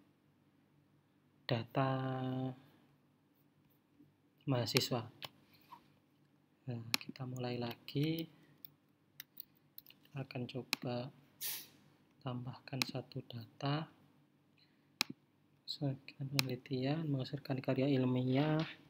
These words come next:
hasil penelitian disajikan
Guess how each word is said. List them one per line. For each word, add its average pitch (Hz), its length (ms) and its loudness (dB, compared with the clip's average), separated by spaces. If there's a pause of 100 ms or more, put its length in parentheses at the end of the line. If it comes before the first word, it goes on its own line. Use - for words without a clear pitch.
(1500)
hasil 143 480 -4
penelitian 143 1120 0 (4000)
disajikan 151 1300 2